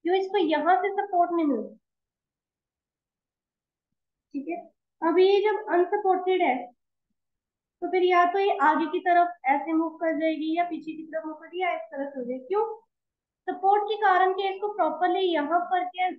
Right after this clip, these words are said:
wooden block के ऊपर क्या properly ये रिएक्शन नहीं कर पा रही है, जिस कारण Wooden block इसको proper reaction नहीं दे रहा है और ये क्या, टेढ़ी मेढ़ी हो रही है। लेकिन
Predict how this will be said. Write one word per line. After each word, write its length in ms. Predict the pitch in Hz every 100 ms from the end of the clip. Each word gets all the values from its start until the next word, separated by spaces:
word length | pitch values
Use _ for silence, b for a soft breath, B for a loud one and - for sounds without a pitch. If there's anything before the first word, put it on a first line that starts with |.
| - 247
wooden 380 | 269 320 370 359
block 300 | 269 277 269
के 120 | - 349
ऊपर 220 | 349 349
क्या 140 | 381
properly 440 | 392 302 320 320 381
ये 60 |
रिएक्शन 560 | 381 - 302 302 - 392
नहीं 160 | 381 370
कर 120 | 269
पा 180 | 240 214
रही 180 | 208 202
है, 80 | - _ _ _ _ _ _ _ _ _
जिस 140 | 285 320
कारण 220 | 415 392 370
Wooden 220 | 349 370
block 220 | 381 381
इसको 240 | 370 381 381
proper 320 | 339 349 349
reaction 420 | 349 294 - 339
नहीं 100 | 339
दे 120 | 349
रहा 120 | 359 370
है 80 |
और 180 | 311 311
ये 80 | 320
क्या, 220 | 320 370 392 - _ _ _ _ _ _ _ _ _ _ _ 339
टेढ़ी 200 | 339 330
मेढ़ी 220 | 311 247
हो 140 | 269
रही 140 | 214 -
है। 100 | - - _ _ 285
लेकिन 360 | 349 403 392